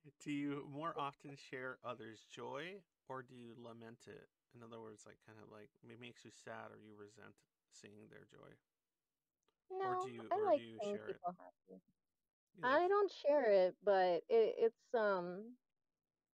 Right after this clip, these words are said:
Speaker 2: it, it doesn't upset me to see people happy. I think it's,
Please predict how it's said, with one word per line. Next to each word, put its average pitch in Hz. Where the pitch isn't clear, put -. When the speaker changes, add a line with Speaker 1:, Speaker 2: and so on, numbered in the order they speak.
Speaker 2:
it, 220
it 226
doesn't 269
upset -
me 202
to 196
see 160
people 185
happy. 196
I 190
think 208
it's, 202